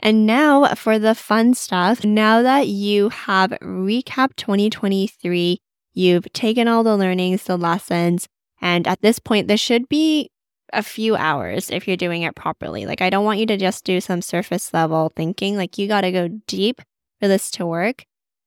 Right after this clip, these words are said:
The next part is the fun part, which is future planning and looking ahead to twenty twenty-four. With this, I really think that it is important to set goals in a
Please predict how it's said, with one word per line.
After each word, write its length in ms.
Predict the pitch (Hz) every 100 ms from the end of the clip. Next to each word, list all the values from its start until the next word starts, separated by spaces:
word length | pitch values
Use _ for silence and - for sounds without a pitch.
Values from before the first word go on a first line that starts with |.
| -
The 320 | 196 202 196
next 340 | 202 262 359 -
part 220 | 214 214
is 140 | 202
the 100 | 208
fun 300 | 214 240 247
part, 240 | - 185 190
which 180 | 190
is 180 | 196 190 -
future 460 | - 240 - 240
planning 500 | 233 208 180 185 247
and 120 | 262 196
looking 280 | 196 220
ahead 280 | 202 - 180
to 80 | -
twenty 360 | 196 - 190 208
twenty-four. 800 | - 185 196 - 220 196 175 190 _ _
With 380 | - 214 254 302 -
this, 640 | 196 185 190 247 294 - -
I 220 | 190 190
really 540 | 190 190 220 226 226
think 420 | 220 185 180 196 -
that 300 | 180 175 165 _ _ _ _
it 120 | 196
is 120 | 202 202
important 460 | 196 185 180 185
to 140 | - 208
set 560 | - - 180 175 - - 202 185
goals 480 | 180 170 175 196 -
in 240 | 185 180 -
a 320 | 175 175